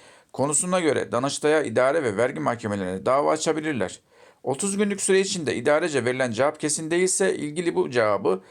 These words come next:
istemin reddi sayarak dava açabileceği gibi kesin cevabı da bekleyebilir. Bu takdirde dava açma süresi işlemez. Ancak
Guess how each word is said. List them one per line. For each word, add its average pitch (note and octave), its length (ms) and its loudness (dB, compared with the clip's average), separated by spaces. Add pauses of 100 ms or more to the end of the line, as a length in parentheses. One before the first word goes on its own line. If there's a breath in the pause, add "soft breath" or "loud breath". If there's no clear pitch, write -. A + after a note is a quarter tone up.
(240 loud breath)
istemin E3+ 440 -2
reddi E3+ 340 -2
sayarak A#2 460 0
dava C#3 420 2 (200)
açabileceği C3+ 720 0
gibi F3+ 320 2 (420 loud breath)
kesin D3+ 260 0
cevabı C#3+ 360 2
da F#3 100 2
bekleyebilir. D3 680 -2 (460)
Bu E3+ 120 -2
takdirde C3+ 540 0
dava C#3+ 260 4
açma E3 220 -2
süresi C3+ 360 -2
işlemez. C#3+ 580 -4 (420 soft breath)
Ancak D3+ 560 -2